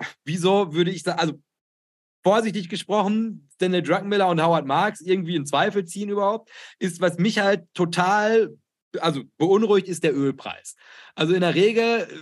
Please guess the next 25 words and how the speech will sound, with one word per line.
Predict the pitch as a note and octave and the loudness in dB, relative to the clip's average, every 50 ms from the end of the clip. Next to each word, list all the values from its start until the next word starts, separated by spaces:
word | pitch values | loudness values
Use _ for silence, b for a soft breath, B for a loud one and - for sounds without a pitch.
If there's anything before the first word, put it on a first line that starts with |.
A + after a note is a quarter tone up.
| D#3+ E3 - - | -14 -16 -6 -4
ist | F3+ G3 E3+ F3 | -4 -2 0 2
ja, | F#3+ F3 | 2 2
also | F3 E3 E3+ D3+ | 2 2 0 -2
quasi | - E3 E3 D#3 | -2 -2 0 0
müsste | D3+ E3+ F3+ F3+ F3+ F3+ | 0 -2 -2 -2 -2 -2
in | F3 D#3 | -2 -2
der | D3+ C3+ | -2 -2
aktuellen | C#3 E3 E3 - C#3+ C3+ D3 F#3 G#3+ G3+ | -2 -2 -4 -2 -2 0 2 2 0 0
Situation, | G#3 F3+ G#3 G3+ G3+ - - F3+ F#3+ F#3 D#3 | -2 -2 -2 -2 -2 -2 -2 -2 -2 -2 0
wenn | D#3+ E3 | -2 -2
es | D#3+ D#3+ | -2 -2
halt | E3 C#3+ C#3 | -2 -2 -2
in | C3+ C#3+ | -4 -4
irgendeiner | F3 A#3+ C4+ C4 G3+ D3+ D#3 D#3 C#3+ C#3+ | -2 0 0 0 0 0 0 0 0 0
Form | C#3 D#3 D3 C3+ C#3 B2+ - - | 0 0 0 0 -2 -6 -6 -2
jetzt | C#3+ D3 D3 C#3+ - - _ _ | -2 -2 -2 -2 -8 -14 _ _
zukünftig | - - F3+ F3+ - E3 D3+ D3 C#3 - | -8 -6 -4 -2 -2 -2 -2 -4 -8 -6
besser | - D#3 D#3+ E3 C#3+ A#2+ | -4 -4 -2 -2 -2 0
aussehen | C3 D3+ F3 D#3+ - D3 D3 | 0 0 0 0 -2 -4 -2
sollte, | C#3 C3+ D3 D3+ E3 | 0 0 0 0 0
müsste | D3+ D#3+ E3+ E3 E3+ D#3 | -2 -2 -2 -2 0 0
der | D3 C#3 | 0 2
Ölpreis | D3+ D#3+ E3 E3+ D3+ D3 C#3+ C#3+ | 2 0 0 0 -2 -4 -2 -2
sich | C#3+ B2+ - | -4 -8 -8
bewegen. | - B2+ G#2 A2+ A2 G2 F2 E2 | -8 -8 -6 -6 -6 -8 -8 -12